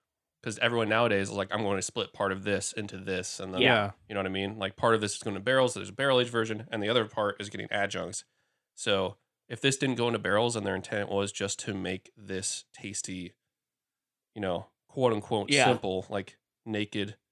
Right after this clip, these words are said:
Speaker 1: imperial stout, I think it's very well done for my
Speaker 3: Same.
Speaker 1: taste.
Speaker 3: Yeah, same.
Speaker 1: And
Speaker 2: Yeah.
Speaker 1: so, for my taste of imperial stout, a little too sweet for me, so I'm still on the good, great side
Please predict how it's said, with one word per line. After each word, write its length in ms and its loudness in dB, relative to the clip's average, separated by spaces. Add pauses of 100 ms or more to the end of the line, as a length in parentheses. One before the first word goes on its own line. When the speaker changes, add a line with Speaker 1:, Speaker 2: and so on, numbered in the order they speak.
(220)
Speaker 1:
imperial 460 -2
stout, 400 -2 (200)
I 160 2
think 240 -6
it's 120 -12
very 240 -4
well 180 -2
done 300 -2
for 140 -8
my 180 4
Speaker 3:
Same. 80 2
Speaker 1:
taste. 300 2
Speaker 3:
Yeah, 140 2
same. 180 0
Speaker 1:
And 80 0
Speaker 2:
Yeah. 100 4
Speaker 1:
so, 260 4 (300)
for 200 -4
my 140 4
taste 300 0
of 80 -4
imperial 360 2
stout, 380 4 (1120)
a 40 -8
little 160 4
too 140 0
sweet 220 4
for 140 4
me, 60 4
so 140 0
I'm 80 0
still 200 0
on 80 2
the 60 0
good, 260 -4
great 300 2
side 360 4